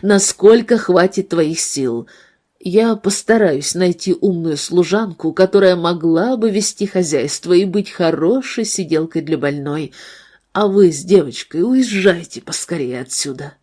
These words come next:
Наступила вторая половина дня. Буря, которая до обеда потрясла дом Гельдернов,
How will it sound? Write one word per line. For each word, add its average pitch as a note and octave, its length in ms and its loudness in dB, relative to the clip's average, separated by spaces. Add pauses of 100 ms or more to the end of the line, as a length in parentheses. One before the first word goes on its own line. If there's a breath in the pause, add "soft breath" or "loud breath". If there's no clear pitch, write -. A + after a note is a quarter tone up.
(880)
Наступила F#3+ 1080 -2
вторая F#3+ 520 -4
половина E3 520 -6
дня. D#3+ 460 -10 (600)
Буря, F#3+ 560 0
которая B3+ 440 2
до A3 180 2
обеда B3 360 2
потрясла G#3 560 -2
дом F#3+ 480 0
Гельдернов, G#3+ 800 -2